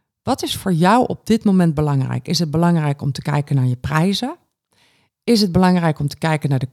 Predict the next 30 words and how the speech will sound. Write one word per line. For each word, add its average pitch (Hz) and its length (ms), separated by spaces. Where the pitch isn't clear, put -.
keuzes 208 460
die 208 120
je 214 100
maakt? 214 540
Of 233 140
is 262 120
het 262 100
belangrijk 240 540
om 208 120
te - 120
kijken 208 340
hoe 196 180
je 190 220
efficiënter 226 800
kunt 180 300
worden 185 260
in 175 100
dat 180 180
wat 160 200
je 147 80
doet? - 340
En 202 280
dat 247 220
is 311 100
mijn 269 180
uitnodiging 247 640
aan 220 120
jou, 214 260
om 147 160
daar, 185 420